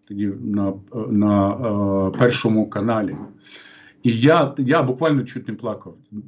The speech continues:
натурально, бо я бачив, що сталося. А, їм, повторю, було начхати, як називаються ці держави, під яким прапором, ще не вмерла Україна, чи вмерла Україна,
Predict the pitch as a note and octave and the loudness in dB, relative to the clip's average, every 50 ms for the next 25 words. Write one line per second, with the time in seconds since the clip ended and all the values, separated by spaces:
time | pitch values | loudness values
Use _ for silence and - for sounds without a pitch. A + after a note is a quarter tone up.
0 | - B2+ B2 G#2 G2+ - D#3+ C3 C#3+ C3+ C3 C3 B2 A#2 G2 F2+ F2+ G2 G2+ A2+ | -12 -10 -4 0 0 0 2 2 2 2 2 2 2 0 -2 -4 -8 -8 -4 0
1 | B2 C#3 C3 G#2 A2 C3+ C3+ C3 - - G#2+ - - - A2 - - - A2+ A2 | 0 2 2 2 0 0 0 -2 -4 -8 -16 -16 -14 -14 -14 -12 -8 -8 -6 -6
2 | G2 F#2+ F#2 - - - G#2 _ _ _ _ _ _ _ _ _ _ _ - - | -6 -10 -12 -14 -18 -20 -20 _ _ _ _ _ _ _ _ _ _ _ -20 -20
3 | - - - _ _ _ - A#2+ A#2+ A#2+ A#2 A#2 A#2 A#2 A#2 A2+ A2+ A2+ A2 A2 | -20 -20 -20 _ _ _ -4 -2 0 2 2 2 2 2 2 2 0 0 -2 -4
4 | A2 A2 - - C#3 B2+ B2+ C3 D#3+ G3 G#3 G3+ G3 F#3+ F#3 - - - - F3 | -4 -6 -8 -6 -4 0 0 2 2 2 2 2 2 0 0 -4 -10 -14 -14 -14
5 | F3 F3 C#3 - D#3+ C#3 C#3 E3+ D3+ C#3+ C#3+ C3+ D3 D3 C#3+ D3 D3 C#3 - - | -14 -8 -4 -4 -2 2 4 4 6 6 6 4 4 4 4 4 4 2 2 0
6 | - C3+ A#2+ - - A2+ A2 - A#2+ A#2 G#2+ C3+ E3+ F#3+ G3 G3+ - - D#3 D3 | 0 0 0 0 -2 -6 -6 -4 -4 -4 -2 -2 0 0 0 0 -2 -4 -4 -6
7 | C#3 - C3+ C3 C3 A2+ A#2 C#3+ C#3 C3 B2+ A#2+ - - G2+ F#2+ G2+ - A2+ G#2 | -4 -4 -2 -2 -2 0 2 2 4 4 4 2 0 -2 -6 -8 -8 -6 -6 -6
8 | G2 - D#3 F3+ F3 D#3 C3+ - C3 B2+ A#2 A2 - - - G#2+ G#2+ A2 B2 D3 | -4 -2 0 2 2 2 0 -2 -4 -2 -2 -4 -6 -6 -6 -4 -2 0 0 2
9 | F3 F3 D#3+ C#3+ C3+ C3 B2+ A#2+ - B2 A#2 A2+ A2+ A2 G#2+ G2+ F#2+ - - G2 | 2 4 4 4 4 4 4 2 0 -4 -4 -4 -4 -4 -4 -4 -6 -6 -8 -6
10 | F#2+ G2 C3+ E3+ F3 D#3+ D3 B2+ A#2+ A2+ G#2+ - - A2 G#2 G2+ G#2 G#2+ G2 G2 | -2 2 4 4 4 4 2 2 0 -2 -4 -6 -6 -6 -4 -4 -4 -4 -6 -8